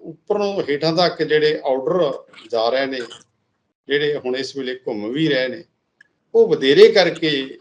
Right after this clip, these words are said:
ਉਹ ਪੰਜਾਬੀ ਦੇ ਵਿੱਚ ਨਹੀਂ, ਅੰਗਰੇਜ਼ੀ ਹੈ ਉਹਨਾਂ ਦੇ ਉੱਤੇ। ਜਿਵੇਂ ਇਸ ਤਰ੍ਹਾਂ ਲੱਗ ਰਿਹਾ ਹੈ ਕਿ ਪਿੰਡਾਂ ਵਾਲਿਆਂ ਨੂੰ ਸਰਕਾਰ ਅੰਗਰੇਜ਼ੀ ਪੜ੍ਹਾਉਣ ਦੇ ਰਾਹ ਪੈ ਗਈ ਹੈ,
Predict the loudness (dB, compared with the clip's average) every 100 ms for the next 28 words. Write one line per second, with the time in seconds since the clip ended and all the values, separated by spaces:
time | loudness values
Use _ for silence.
0 | _ _ -8 -8 -6 -6 -2 -2 -4 -8
1 | -6 -8 -12 -18 -18 -20 _ _ _ _
2 | _ _ _ _ -6 -4 -4 -2 0 0
3 | -2 -8 _ _ -10 -8 -4 -6 -6 -10
4 | -10 -10 -6 -6 -6 -16 _ _ _ _
5 | _ _ 0 2 4 2 2 4 6 6
6 | 6 4 2 -2 -6 -4 0 0 2 0
7 | 0 -2 -6 -8 -6 -2 0 0 -4 -8
8 | -18 _ _ _ _ _ _ -12 -6 -6
9 | -6 -12 -12 -10 -8 -6 -4 -6 -6 -8
10 | -8 -16 -20 -12 0 2 2 -2 -8 -8
11 | -8